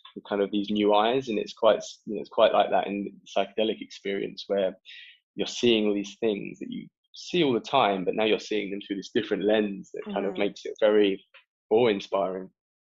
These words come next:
Speaker 2: Mm-hmm.
Speaker 1: So, so another thing with the default mode network is this idea of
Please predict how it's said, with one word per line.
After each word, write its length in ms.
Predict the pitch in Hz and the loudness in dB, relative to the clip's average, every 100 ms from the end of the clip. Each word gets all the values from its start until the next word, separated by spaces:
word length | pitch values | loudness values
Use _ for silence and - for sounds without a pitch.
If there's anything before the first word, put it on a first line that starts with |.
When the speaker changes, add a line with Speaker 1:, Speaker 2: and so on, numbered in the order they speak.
| - | -10
Speaker 2:
Mm-hmm. 380 | 208 208 190 190 - | -8 -6 -10 -12 -10
Speaker 1:
So, 120 | - - - | -6 -6 0
so 80 | |
another 280 | 123 143 135 | 4 6 6
thing 200 | 135 120 | 4 2
with 100 | 113 | 0
the 180 | 113 107 120 | -2 -4 -4
default 300 | 113 107 87 | -2 -2 2
mode 180 | 117 | 2
network 320 | 113 107 104 98 | 2 0 -2 -2
is 220 | 101 104 - | -8 -12 -6
this 360 | 101 101 - _ 110 | -6 -6 -14 _ -6
idea 260 | 104 104 | -2 -2
of 80 | 101 | -4